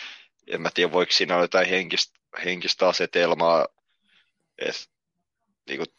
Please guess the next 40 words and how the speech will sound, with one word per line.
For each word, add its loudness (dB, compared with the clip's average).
Henriksson -2
ja 0
Moilasella, 0
kun -14
Moilankin -2
oli -4
hyvin -6
pelas-, -2
tai 0
sai 2
hyvin -4
vähän -2
vastuuta 0
viime -4
kaudella, -2
oliko -2
siinä -2
niinku -8
näytöhallu, -2
Henriksson -4
on 0
varmasti 0
näytöhalua. -2
Et -6
onko -12
siinä -2
jotain 2
semmoista, 0
että -4
sen -2
takia 0
he -6
pääsee -2
paremmin -2
paikoille, -2
mitä -2
sitten -8
nämä 0
N -6
S-isot -4